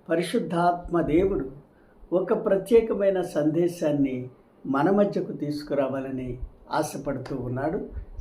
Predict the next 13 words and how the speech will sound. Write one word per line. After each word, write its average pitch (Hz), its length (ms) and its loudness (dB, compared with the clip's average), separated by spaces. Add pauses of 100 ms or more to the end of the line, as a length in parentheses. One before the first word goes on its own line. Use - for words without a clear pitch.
(140)
సందేశము 156 920 2 (360)
ఏమనగా, 151 680 4 (720)
యేసు 220 560 12
ఎందుకు 190 840 4
గాయపడినాడు? 143 1040 0 (1080)
Why 180 120 8 (300)
Jesus 160 340 4 (160)
was 147 180 2 (140)
wounded? 156 400 4 (220)
యేసుక్రీస్తు 202 760 4
వారు 123 320 -4 (640)
ఎందుకు 247 420 6 (140)
గాయపడినాడు? 147 800 0